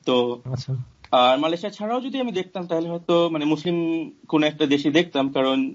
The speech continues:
Speaker 1: যেহেতু এক্সপ্লোরেশনটাই মেইন মোটিভেশন, তো মুসলিম কান্ট্রি থেকে শুরু করাটাই আমার কাছে ভালো মনে হয়েছিল। হ্যাঁ। তো
Speaker 2: আচ্ছা, তো মানে তোমাদের
Speaker 1: হ্যাঁ।
Speaker 2: দুজনেরই কি, আহ, আচ্ছা, আহ, জুবাইর শেষ করো।
Speaker 1: হ্যাঁ, না, তো ওখান থেকে, ওখান থেকে আসা আর কি। তারপর আন্ডারগ্রেড শেষ হলো, ওটার পর দেখলাম যে এখানে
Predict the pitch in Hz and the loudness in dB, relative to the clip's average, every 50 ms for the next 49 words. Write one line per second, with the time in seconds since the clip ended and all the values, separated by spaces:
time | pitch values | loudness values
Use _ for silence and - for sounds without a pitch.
0 | - - 139 143 170 185 196 214 190 196 - _ 190 196 196 196 185 180 - 196 | -10 -12 -2 0 0 2 4 2 0 0 -4 _ 2 2 4 4 2 0 -2 -4
1 | 196 196 196 196 185 180 - _ _ _ _ _ - 202 190 180 170 175 180 180 | -4 -4 -6 -8 -10 -12 -14 _ _ _ _ _ 2 4 4 6 6 6 6 6
2 | 175 165 170 170 147 147 143 143 170 175 175 - - 170 151 147 139 139 139 139 | 4 4 4 4 2 2 0 0 -2 -6 -6 -2 0 2 2 2 2 0 0 -2
3 | 139 131 - - - - 175 175 - 208 202 190 190 180 170 - 180 175 175 180 | -2 -4 -6 -8 -4 -4 -4 -2 0 -2 -2 0 -2 -4 -2 -2 -4 0 4 4
4 | 180 165 170 170 156 165 165 156 151 147 143 143 156 151 131 131 131 127 123 117 | 4 6 6 4 6 6 4 4 4 0 -2 -2 -2 -2 0 0 0 2 2 -2
5 | 113 113 110 107 104 - - 113 110 107 110 - - _ _ _ _ _ _ _ | -4 -10 -14 -16 -16 -12 -12 -12 -12 -12 -16 -20 -20 _ _ _ _ _ _ _
6 | _ _ _ _ _ _ _ - _ _ - - 139 135 127 123 123 135 139 156 | _ _ _ _ _ _ _ -20 _ _ -2 2 4 6 6 6 6 6 4 4
7 | 165 175 185 190 185 180 190 196 214 208 202 143 143 - - 170 190 180 202 196 | 6 6 6 6 6 4 4 6 6 6 6 4 2 2 4 6 6 6 6 6
8 | 208 220 220 214 - 220 220 220 196 180 170 156 147 147 143 139 139 139 160 156 | 6 2 2 0 -2 -4 -4 -2 -2 -2 0 -2 0 2 4 4 4 4 2 2
9 | 175 196 170 147 139 - 139 131 131 127 127 135 131 147 151 156 151 - - - | 2 2 0 0 -2 -4 -4 -4 -4 -2 -4 -2 0 2 4 4 4 4 2 0
10 | - - 135 117 113 117 - 147 117 151 156 143 127 123 - - 202 208 208 208 | 0 0 0 0 2 2 4 4 6 6 6 6 4 4 4 4 4 6 6 6
11 | 202 - - 202 202 - 254 262 254 269 254 247 233 226 226 254 254 247 247 262 | 4 4 2 2 4 4 2 4 4 2 4 4 4 4 6 4 4 4 4 4
12 | 240 202 185 - 220 208 180 156 147 147 214 240 233 214 196 190 - 214 208 208 | 4 2 2 2 2 4 4 2 2 2 0 2 4 4 2 4 4 2 4 4
13 | 165 170 180 180 190 175 196 190 - - 185 165 - 180 165 175 202 202 190 - | 4 2 0 -2 -8 -8 -10 -12 -4 -4 -4 -4 -2 -4 -6 -4 -6 -8 -10 -10
14 | 185 175 - 180 165 147 160 160 156 160 156 156 156 156 151 156 147 143 156 147 | -12 -6 -6 -6 -4 -2 -2 -4 0 2 2 2 2 0 -2 -4 -4 -2 -4 -4
15 | 151 151 143 143 143 | -2 -2 -2 -4 -4